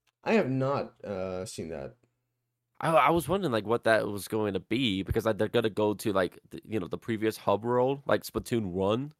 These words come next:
Speaker 1: Uh-huh.
Speaker 2: hub world, like, which is actually super cool, you know? Like, I'm not a Splatoon guy. Like, yeah, I have the first two games and stuff, but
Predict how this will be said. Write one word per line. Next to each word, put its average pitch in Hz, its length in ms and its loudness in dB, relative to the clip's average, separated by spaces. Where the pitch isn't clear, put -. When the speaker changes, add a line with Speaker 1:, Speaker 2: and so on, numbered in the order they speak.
Speaker 1:
Uh-huh. 123 140 -4
Speaker 2:
hub 147 180 4
world, 175 360 4
like, 110 140 -2
which 120 160 -6
is 117 200 -6
actually 123 320 -2
super 156 340 -8
cool, 101 520 2
you 107 100 -2
know? 117 160 2
Like, 123 200 -2
I'm 190 80 -4
not 254 140 2
a 113 140 0
Splatoon 175 480 -2
guy. 190 260 2
Like, 143 140 2
yeah, 147 120 6
I 143 100 4
have 156 140 2
the 147 80 -8
first 135 280 0
two 160 160 -4
games 143 400 0
and 165 80 -6
stuff, 156 320 2
but - 180 4